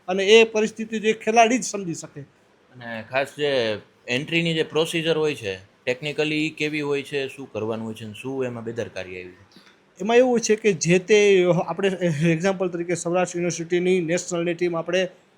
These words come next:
Speaker 1: અ, રમવા માટે મોકલતા હોઈએ
Speaker 2: બિલકુલ.
Speaker 1: તો સૌથી પહેલાં તો એનો રેન્ક જોવામાં આવે.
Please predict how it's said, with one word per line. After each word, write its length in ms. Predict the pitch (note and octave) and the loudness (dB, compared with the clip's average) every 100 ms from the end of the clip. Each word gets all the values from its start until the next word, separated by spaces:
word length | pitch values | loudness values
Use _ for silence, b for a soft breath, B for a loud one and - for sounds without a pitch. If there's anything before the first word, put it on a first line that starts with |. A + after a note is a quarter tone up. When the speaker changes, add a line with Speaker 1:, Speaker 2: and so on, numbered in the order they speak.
| - | -6
Speaker 1:
અ, 60 | D#3+ E3 D#3+ D#3+ D#3 D#3 D3 D3 C#3+ | 0 2 2 2 0 -2 -4 -6 0
રમવા 260 | F3 F#3+ | 2 2
માટે 220 | E3 E3 F#3 | 0 -2 0
મોકલતા 460 | G#3 G3+ E3 D3+ | 0 0 -2 -4
હોઈએ 180 | C#3 C#3 | -10 -10
Speaker 2:
બિલકુલ. 200 | C3+ - b - | -12 -16 b -2
Speaker 1:
તો 260 | F#3+ G#3 | 2 4
સૌથી 380 | G3 G#3 G#3+ G#3+ | 2 2 0 0
પહેલાં 380 | F#3+ G3 G3+ G3 | 2 6 6 6
તો 280 | G3 G3 F#3+ b b | 4 2 0 b b
એનો 160 | F#3 F#3 | 2 4
રેન્ક 260 | F3+ G3+ E3+ | 4 2 0
જોવામાં 500 | E3+ F3 F3+ F3+ F3 | 2 4 2 2 0
આવે. 220 | F3 | 0